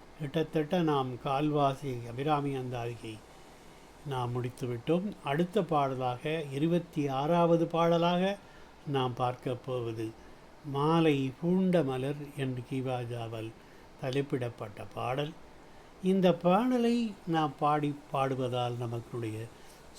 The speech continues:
சொல்வாக்கும் செல்வாக்கும் பெருகும்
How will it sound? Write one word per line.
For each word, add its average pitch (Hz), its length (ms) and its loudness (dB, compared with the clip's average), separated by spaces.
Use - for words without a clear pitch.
சொல்வாக்கும் 165 920 2
செல்வாக்கும் 135 1000 -2
பெருகும் 143 640 0